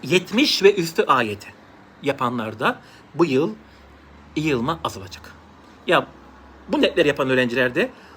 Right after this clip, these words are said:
sayı çok olacağını düşünmüyorum. Burada daha az öğrenci olacak ve burada çok az yığılma olacak diye düşünüyorum. Benim öngörüm.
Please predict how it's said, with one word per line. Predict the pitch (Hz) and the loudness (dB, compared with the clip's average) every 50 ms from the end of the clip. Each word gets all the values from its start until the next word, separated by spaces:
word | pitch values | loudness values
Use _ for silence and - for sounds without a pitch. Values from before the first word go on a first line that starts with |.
| - - - | -20 -20 -14
sayı | - - 220 208 190 190 | -4 2 2 2 2 2
çok | - - 175 165 - - | 0 -2 -2 -2 -2 -2
olacağını | 160 143 131 127 123 110 98 95 | -2 0 0 -2 -2 -4 -6 -8
düşünmüyorum. | - - 196 202 220 220 220 214 214 220 226 226 - - - - - - | -6 -4 -2 -2 2 2 4 4 4 4 2 -2 -8 -16 -20 -20 -16 -6
Burada | - 170 190 160 135 127 | -2 0 0 2 0 0
daha | 127 123 | 2 2
az | 151 175 175 | 2 2 4
öğrenci | 214 214 214 208 208 220 | 4 4 4 2 0 -2
olacak | 214 208 196 220 226 226 - - - - - - - - - - | -2 -2 -2 -4 -4 -6 -8 -20 -20 -20 -20 -20 -20 -6 0 0
ve | 196 214 - - - | 2 2 0 -4 -6
burada | 170 185 185 - | -4 -2 -2 -2
çok | - 123 117 127 | -2 -2 -4 -4
az | 127 104 | -4 -6
yığılma | 107 110 110 110 107 | -6 -6 -6 -6 -6
olacak | 104 104 98 107 - - - | -8 -8 -10 -12 -14 -6 -2
diye | 151 208 233 - - | -2 -2 -2 -4 -8
düşünüyorum. | - - - 110 107 101 101 - - - - - - - - - - - - - - - - - - - - - - - | -8 -8 -6 -8 -8 -10 -14 -18 -20 -20 -20 -20 -20 -20 -20 -20 -20 -20 -20 -20 -20 -20 -20 -20 -20 -20 -20 -20 -10 -6
Benim | 151 143 156 185 | -4 -4 -2 0
öngörüm. | 175 165 156 135 113 104 101 | 2 2 2 2 0 -4 -6